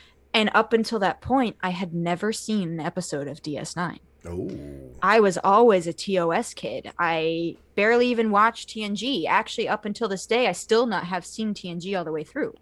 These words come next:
Speaker 2: Wow.
Speaker 1: I am working my way through it. I know. <laughs> It's,
Speaker 2: It's impressive,
Speaker 1: don't take away my,
Speaker 2: actually.
Speaker 1: don't take away my Trekkie card.
Speaker 2: <laughs> No, there's no such thing.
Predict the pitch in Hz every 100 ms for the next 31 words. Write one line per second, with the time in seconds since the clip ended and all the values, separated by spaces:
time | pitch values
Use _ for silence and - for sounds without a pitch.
0 | - 113 117 80 - 190 202 196 185 202
1 | 233 247 214 190 190 180 - 262 180 113
2 | 190 202 208 165 170 220 196 196 - -
3 | - - 120 143 175 202 277 208 254 247
4 | 190 - 247 277 - 320 320 247 262 247
5 | 233 - 269 247 202 226 208 147 175 247
6 | 254 247 214 156 165 139 135 131 117 -
7 | 113 95 82